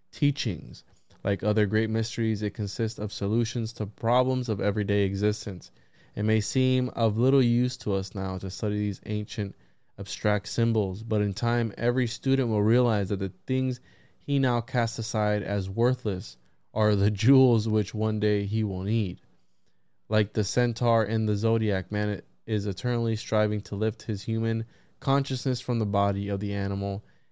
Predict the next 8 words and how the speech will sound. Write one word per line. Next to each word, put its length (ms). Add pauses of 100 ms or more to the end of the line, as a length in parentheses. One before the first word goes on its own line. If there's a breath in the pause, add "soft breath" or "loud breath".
(100)
In 100
the 140
three-rung 600
ladder 400
of 140
Masonry, 420
we 60
find 480